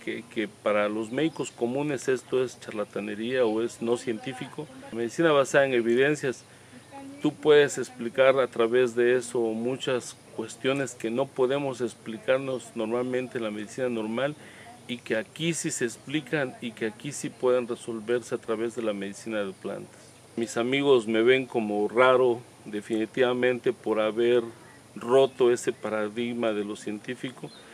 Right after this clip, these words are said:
Sin embargo, no, no me molesta, vamos, es normal que el mundo te vea así. Creo que toda la gente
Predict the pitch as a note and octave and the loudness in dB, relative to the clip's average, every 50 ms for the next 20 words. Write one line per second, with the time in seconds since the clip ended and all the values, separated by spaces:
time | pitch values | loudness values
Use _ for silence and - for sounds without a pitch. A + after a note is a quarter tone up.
0 | - - - - - C#3 D3 D3+ D3+ D#3 F3+ F3+ F#3+ G3 F#3+ F3+ E3 D#3+ D#3+ D#3 | -20 -20 -18 -14 -4 0 2 2 4 6 6 8 8 8 8 6 6 4 2 0
1 | D#3 D#3 D3+ D3 C#3 B2 - - - - C#3 C#3+ C#3+ D3 D3 C#3+ C3 A#2+ A#2 A#2 | 0 0 -2 -4 -6 -10 -16 -18 -14 -6 -4 -2 0 0 0 0 0 -2 -2 0
2 | B2 C3+ C#3+ C#3+ C#3 - - A#2+ G#2+ A2+ B2 B2+ B2+ B2 A#2+ A2+ - B2 B2 B2 | 0 0 0 0 -2 -8 -10 -10 -8 -4 -4 -4 -4 -6 -8 -4 -2 0 0 0
3 | A#2 A#2 A#2+ A#2 A2+ A2+ A#2+ A#2+ B2 B2 A#2 - A2 A2 A2+ A#2+ B2 A#2 A2+ - | 0 0 -2 -2 0 0 0 0 0 0 -2 -4 -4 -2 -2 0 0 0 0 0
4 | A#2 A2 A2 A#2 A#2+ A#2 - - C3+ - - C3+ B2 B2+ A#2+ - - G#2+ - - | -2 0 0 0 -2 -2 -6 -10 -12 -8 -2 0 2 2 0 0 -4 -4 0 2
5 | C3+ B2+ B2+ A2+ - - C3+ B2+ B2 A#2+ - B2+ A2 G2 | 4 4 4 2 0 -2 -2 -4 -2 -2 0 0 0 -2